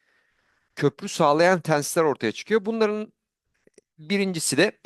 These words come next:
present perfect tense, geçmişten günümüze, e, bir köprü sağlayan tens. Günlük hayatta aşırı kullanılan, çok kullanılan bir tens. Yani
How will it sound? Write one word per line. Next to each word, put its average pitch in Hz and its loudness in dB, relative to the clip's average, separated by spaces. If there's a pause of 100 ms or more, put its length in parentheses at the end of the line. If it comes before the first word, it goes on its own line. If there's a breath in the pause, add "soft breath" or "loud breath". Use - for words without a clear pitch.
(300 soft breath)
present 180 2
perfect 175 2
tense, 185 -2
geçmişten 160 -2
günümüze, 151 0 (520 soft breath)
e, 127 4
bir 160 0 (200)
köprü 151 0
sağlayan 151 4
tens. 147 2
Günlük 180 -6
hayatta 196 4
aşırı 180 -4
kullanılan, 151 0
çok - -6
kullanılan 139 0
bir 127 -2
tens. 147 -2
Yani 151 0